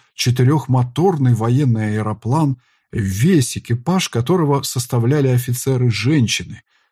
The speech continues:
и среди них была даже одна княгиня. Неслыханное дело для Европы — дозволить дамам служить в армии и на государственной службе наравне с мужчинами.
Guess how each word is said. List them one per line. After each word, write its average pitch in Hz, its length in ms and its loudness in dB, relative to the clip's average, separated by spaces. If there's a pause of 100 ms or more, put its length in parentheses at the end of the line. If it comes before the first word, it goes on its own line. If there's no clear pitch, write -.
и 127 120 2
среди 131 360 2
них 143 240 2
была 120 280 0
даже 123 300 2
одна 113 280 0
княгиня. 101 760 -2 (560)
Неслыханное 107 880 0
дело 113 320 0
для 98 160 -2
Европы — 107 500 -4 (280)
дозволить 123 720 2
дамам 143 380 0
служить 123 460 0
в 95 100 -4
армии 135 320 2
и 117 260 0
на 113 200 0
государственной 117 1040 -2
службе 143 500 -2
наравне 127 440 2
с - 120 -8
мужчинами. 156 680 -4